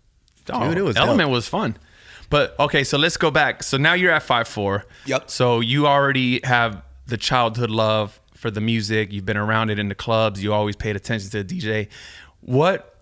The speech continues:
Speaker 1: what was the moment that sparked you to say, "Man, I think I can do this"?
Speaker 3: Um,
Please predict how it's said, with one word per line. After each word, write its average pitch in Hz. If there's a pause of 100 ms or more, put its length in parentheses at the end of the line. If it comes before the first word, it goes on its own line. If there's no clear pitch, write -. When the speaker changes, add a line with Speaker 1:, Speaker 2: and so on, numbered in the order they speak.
Speaker 1:
what 156
was 190
the 156
moment 135
that 110
sparked -
you 120
to 113
say, 104
"Man, 131 (220)
I 139
think 139
I 117
can 107
do 104
this"? - (840)
Speaker 3:
Um, 151